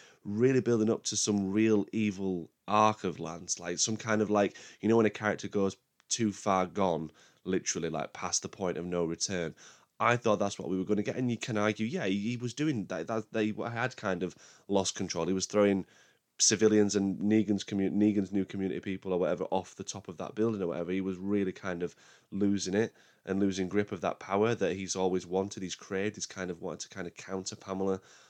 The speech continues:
for all of that. I think in some level, I don't, I think that he's, like, petulant in the way that he thinks that Pamela can't do it without him. And that's his get-go and his M O from the, for these eight episodes, is that obviously he's,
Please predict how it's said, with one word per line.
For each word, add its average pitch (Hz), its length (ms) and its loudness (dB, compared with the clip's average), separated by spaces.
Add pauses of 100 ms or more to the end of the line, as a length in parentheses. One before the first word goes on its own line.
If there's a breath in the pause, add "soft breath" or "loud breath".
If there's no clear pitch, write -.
(120 loud breath)
for 107 380 6
all 107 200 8
of 107 140 2
that. 117 200 4 (240 loud breath)
I 107 60 -4
think 151 240 0
in 123 80 -4
some 135 200 0
level, 107 220 2
I 90 60 2
don't, 101 180 -2
I 104 60 -4
think 120 220 -8
that 104 180 -4 (180)
he's, 90 400 -8
like, - 160 -6
petulant 98 520 -6
in 95 80 -8
the 95 100 -6
way 92 160 -2
that 85 140 -6
he 92 80 -8
thinks 87 300 -8
that 90 220 -4 (540 soft breath)
Pamela 98 360 2
can't 95 420 -2
do 101 120 0
it 85 100 4
without 87 380 2
him. 80 180 -10 (120)
And 107 160 2
that's 147 220 2
his 117 120 0
get-go 98 360 2
and 95 100 2
his 92 160 -2
M 92 160 -2
O 92 140 2
from 92 160 -10
the, 90 100 -2
for - 160 -10
these 90 220 -2
eight 80 80 0
episodes, 85 500 -6
is 85 120 -12
that 78 100 -10
obviously 85 300 -4
he's, 90 180 -2